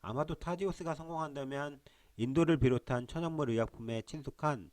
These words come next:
어, 베트남이나 동남아에도 공급되지 않을까 예상이 되는데요.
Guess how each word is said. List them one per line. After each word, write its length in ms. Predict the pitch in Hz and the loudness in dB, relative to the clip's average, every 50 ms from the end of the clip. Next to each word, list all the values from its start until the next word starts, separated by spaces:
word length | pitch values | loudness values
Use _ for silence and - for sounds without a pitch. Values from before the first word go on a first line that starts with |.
| - - - - _ _ _ | -20 -20 -20 -20 _ _ _
어, 80 | 101 101 | -12 -4
베트남이나 680 | - 117 113 - 160 160 156 151 143 131 127 127 127 | -2 -2 0 0 2 2 2 4 4 4 4 4 2
동남아에도 600 | 117 - 113 113 120 131 135 135 120 113 107 110 | 2 0 -2 -2 -2 0 2 4 2 2 2 -2
공급되지 540 | 104 - 104 101 117 110 - 117 107 101 113 | -6 -6 -6 -6 -6 -4 -2 -2 -2 -2 -2
않을까 420 | 104 85 82 92 - - 110 98 87 | -6 -6 -6 -8 -8 -6 -6 -6 -4
예상이 280 | 87 90 98 98 95 | -6 -6 -6 -8 -8
되는데요. 580 | 85 87 90 90 82 80 78 87 113 127 117 | -8 -10 -10 -12 -12 -10 -10 -8 -8 -10 -10